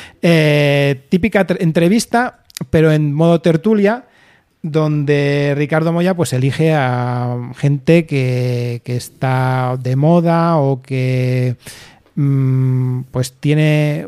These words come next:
un público y que la verdad es que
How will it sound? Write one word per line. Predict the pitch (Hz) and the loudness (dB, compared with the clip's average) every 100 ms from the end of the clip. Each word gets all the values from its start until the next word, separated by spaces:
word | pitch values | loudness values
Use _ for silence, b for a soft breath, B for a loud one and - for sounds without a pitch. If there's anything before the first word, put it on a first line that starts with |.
| 311 | -8
un | 170 151 | -4 -2
público | 127 202 196 175 - 190 214 190 127 | 2 4 4 2 4 4 2 -2 -6
y | 120 120 127 139 139 - | -10 -10 -8 -8 -10 -10
que | 139 | -4
la | 143 | 2
verdad | 156 196 | 4 4
es | |
que | - 220 | 4 2